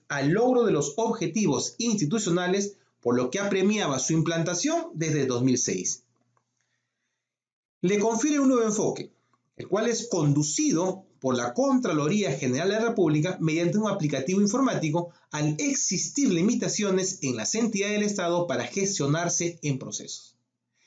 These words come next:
Es un checklist de autocontrol en un primer momento,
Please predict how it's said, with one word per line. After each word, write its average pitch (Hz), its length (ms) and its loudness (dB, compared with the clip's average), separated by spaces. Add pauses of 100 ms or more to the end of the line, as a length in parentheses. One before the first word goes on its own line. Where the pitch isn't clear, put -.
(200)
Es 247 200 0
un 311 200 4
checklist 254 540 2
de 180 80 2
autocontrol 127 720 0 (420)
en 147 180 2
un 220 200 2
primer 180 280 2
momento, 190 600 0